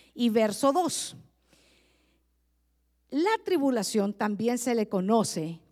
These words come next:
como, eh, el día del Señor. Por eso es que a muchos, cuando se les dice: "¿Quién esperan el día del Señor?", definitivamente no es el día que esperan los redimidos por la sangre de Jesucristo.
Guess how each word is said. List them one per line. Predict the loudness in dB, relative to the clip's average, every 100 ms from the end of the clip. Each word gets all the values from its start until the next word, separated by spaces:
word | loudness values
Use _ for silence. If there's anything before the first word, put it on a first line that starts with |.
| _
como, | 0 2 2 0 -2 -6 -2
eh, | 2 4 2 0 -6 -10 -6
el | 0 0 2
día | 4 6 4
del | 2 -4
Señor. | -4 -4 -4 -8 -14 -16
Por | -6 -4
eso | -2 -2
es | -4
que | -4 -4 -4 _ _
a | -4
muchos, | 0 2 2 2 -4 -6
cuando | -8 -6 -6
se | -6 -4
les | -4
dice: | -4 -6
"¿Quién | -6 -6 -8
esperan | -10 -10 -4 -2 -2 -4
el | -6
día | 0
del | 0
Señor?", | -2 -4 0 0 -2 -10 _ _
definitivamente | -6 -4 -4 -6 -2 -2 -2 -6 -6 -8
no | -6 -4 0
es | 0 0 -2
el | -6 -4
día | -2 -2
que | -2 -6
esperan | -8 -6 -4 -4 -4 -2
los | 0 0
redimidos | -4 -6 -6 -4 -2 0 -2 -6 -16 _ _ _ _ _ _ _ _
por | -4
la | -2
sangre | -2 -4 -4 -4
de | -4
Jesucristo. | -6 -4 -2 0 -2 -6 -12